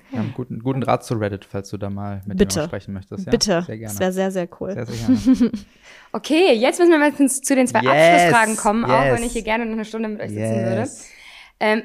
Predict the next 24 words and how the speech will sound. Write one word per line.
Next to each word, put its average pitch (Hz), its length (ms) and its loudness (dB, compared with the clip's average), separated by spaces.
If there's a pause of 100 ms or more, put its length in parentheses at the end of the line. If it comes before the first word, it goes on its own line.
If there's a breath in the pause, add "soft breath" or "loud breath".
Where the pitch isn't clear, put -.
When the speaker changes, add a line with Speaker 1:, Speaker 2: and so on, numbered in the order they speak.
Speaker 3:
was 233 460 0
ist 269 380 0
denn 220 220 0
das 208 260 -4
Geilste, 185 560 -2
was 165 160 -6
du 185 120 -10
in 175 140 -6
letzter 170 420 -6
Zeit 160 260 -8
auf 143 120 -10
Social 147 360 -10
gesehen 147 320 -8
hast? 156 160 -12
Kann 190 160 -8
eine 180 60 -8
Collab 214 360 -6
sein, 196 400 -4
kann 180 220 -6
ein 175 40 -10
Creator 208 380 -2
sein, 180 380 -4
eine 170 80 -18
Creatorin, 185 720 -6